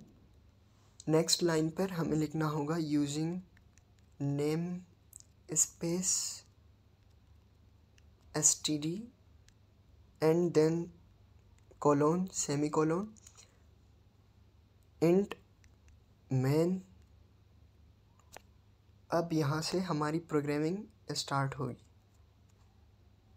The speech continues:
इन ब्रैकेट के अंदर हमारी प्रोग्रामिंग,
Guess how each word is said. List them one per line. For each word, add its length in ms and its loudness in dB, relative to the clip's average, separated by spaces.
इन 380 0
ब्रैकेट 480 6
के 120 4
अंदर 380 4
हमारी 340 0
प्रोग्रामिंग, 600 0